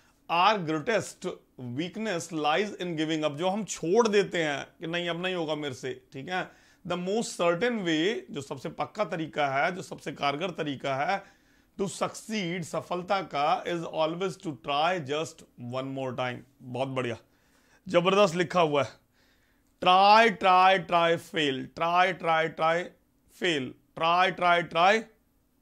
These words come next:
ठीक है, सक्सेस और जबरदस्त सक्सेस। तो हमें ट्राई करते रहना है प्यारे बच्चों। चलिए आइए शुरू करते हैं,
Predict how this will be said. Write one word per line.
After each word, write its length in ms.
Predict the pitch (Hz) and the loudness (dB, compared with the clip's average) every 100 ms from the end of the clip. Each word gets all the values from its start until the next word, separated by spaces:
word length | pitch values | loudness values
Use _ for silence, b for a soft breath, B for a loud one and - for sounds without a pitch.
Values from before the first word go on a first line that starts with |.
| _ _ _ _ _ | _ _ _ _ _
ठीक 180 | 123 175 | -6 2
है, 300 | 190 180 - | 2 2 -4
सक्सेस 720 | - - 151 - 226 233 - - | -8 -8 -8 -4 -2 -2 -6 -4
और 200 | 165 147 | -4 -2
जबरदस्त 440 | 151 160 160 160 | -2 0 0 0
सक्सेस। 580 | - 117 - 135 - - b b b b - | -4 -10 -8 -8 -8 -18 b b b b -2
तो 60 | |
हमें 240 | 139 170 185 | 0 0 0
ट्राई 280 | 165 165 190 | 6 6 6
करते 240 | 180 170 | 2 2
रहना 180 | 175 170 | 2 2
है 80 | 165 | 0
प्यारे 180 | 160 | 0
बच्चों। 280 | 156 151 240 | 0 -2 -6
चलिए 240 | 170 165 165 | -6 -2 0
आइए 240 | 160 170 | 0 -2
शुरू 320 | 165 175 170 | -4 -6 -6
करते 260 | 175 170 165 | -2 -2 0
हैं, 340 | 180 240 - | 0 -2 -4